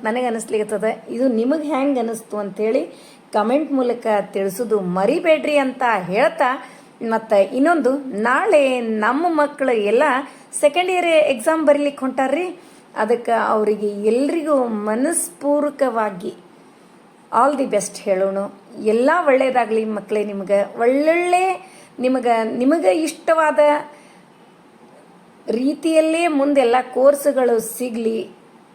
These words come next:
all the best. ಗುರು ಹಿರಿಯರ, ತಂದೆ ತಾಯಿಯ ಮತ್ತು ಎಲ್ಲದಕ್ಕಿಂತ ಹೆಚ್ಚಾಗಿ ಕುಲದೇವರ ಆಶೀರ್ವಾದ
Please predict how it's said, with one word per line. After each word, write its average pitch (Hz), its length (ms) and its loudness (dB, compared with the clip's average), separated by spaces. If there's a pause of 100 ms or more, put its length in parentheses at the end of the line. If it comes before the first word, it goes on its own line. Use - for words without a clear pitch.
(200)
all 254 160 2
the 220 120 -2
best. 220 460 -6
ಗುರು 240 240 -2
ಹಿರಿಯರ, 226 460 -2
ತಂದೆ 254 480 0
ತಾಯಿಯ 220 640 0 (760)
ಮತ್ತು 208 680 -2 (640)
ಎಲ್ಲದಕ್ಕಿಂತ 311 880 2
ಹೆಚ್ಚಾಗಿ 262 880 -2 (400)
ಕುಲದೇವರ 320 560 2 (160)
ಆಶೀರ್ವಾದ 220 600 -2